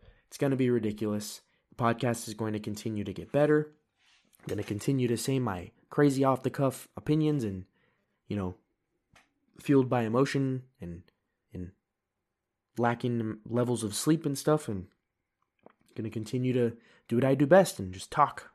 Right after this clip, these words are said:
It's, it's, it's the only thing I can say with one hundred percent confidence that I can do better than anybody else on the entire planet. Um, that all being said,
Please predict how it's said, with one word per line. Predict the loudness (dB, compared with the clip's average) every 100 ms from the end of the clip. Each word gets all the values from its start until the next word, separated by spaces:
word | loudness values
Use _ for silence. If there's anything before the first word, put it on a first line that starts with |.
| -12
It's, | -12 -14
it's, | -16 -16 -18 _ _ -20 _
it's | 0
the | 8
only | 8
thing | 8 4
I | 2
can | 0 -2
say | 4 4
with | 4
one | 0 -2
hundred | 0 0
percent | -2 -4 -4
confidence | -4 -4 -6 -6
that | -4
I | -4
can | -4
do | -4 -2
better | 0 2 2
than | -2
anybody | -4 -6 -4
else | -4 -6
on | -10
the | -12
entire | -12 -8 -8
planet. | -8 -10 -10 -12 -18 -20 _ -20 -20 -20 -20 -16 -6
Um, | -2 -2 -4 -8 _ _ -20 _ _
that | 2 4
all | 6
being | 6 4
said, | 4 2 2 2